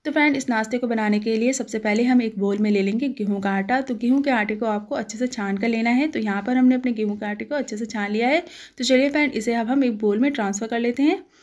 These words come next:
गेहूं के आटे को डालने के बाद अब हम इसमें डाल देंगे स्वाद अनुसार नमक।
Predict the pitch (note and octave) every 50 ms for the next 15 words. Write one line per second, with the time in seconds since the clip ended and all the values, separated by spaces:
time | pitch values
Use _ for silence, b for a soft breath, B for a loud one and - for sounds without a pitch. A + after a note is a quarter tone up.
0 | B B B B B B B - B3 C#4 D4 D#4 D4 E4 D4+ C#4 C4 B3+ C4 C4
1 | C4+ C4+ A#3+ A#3 G#3+ G#3+ A3 A3 A3+ A3+ G#3+ A3 B3 C4 B3+ A#3 A3+ A3+ A3+ A3
2 | A3 A3 A3+ G#3+ G#3 G3 F#3+ F#3+ F#3+ G#3 G#3+ B3+ C#4+ C#4 B3+ G#3+ G3 F#3+ G3 G3
3 | G3+ G3 G3 G3+ G3 G3 G3 G3 F#3+ A3+ D4 E4 E4